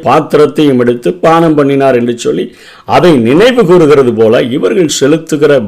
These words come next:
பலிகள் அந்த நாட்களிலே புதிய உடன்படிக்கையின்படி அவைகள் நினைவு கூறுகிற பலிகளாக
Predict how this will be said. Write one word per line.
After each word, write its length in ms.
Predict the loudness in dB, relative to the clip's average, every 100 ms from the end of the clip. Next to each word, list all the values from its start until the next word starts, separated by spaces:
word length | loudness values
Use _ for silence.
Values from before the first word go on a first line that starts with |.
| 0
பலிகள் 480 | 2 2 0 0
அந்த 240 | 0 -2 -2
நாட்களிலே 720 | 0 -2 -2 -4 -4 -2 -2 -2 -6 -20 -20 _
புதிய 380 | 0 2 2 2
உடன்படிக்கையின்படி 1080 | 2 2 2 2 0 0 -2 0 0 0 0
அவைகள் 440 | 0 2 2 2 -2
நினைவு 480 | -2 0 0 0
கூறுகிற 400 | 0 2 2 2
பலிகளாக 760 | 0 0 0 0 0 0 0 -2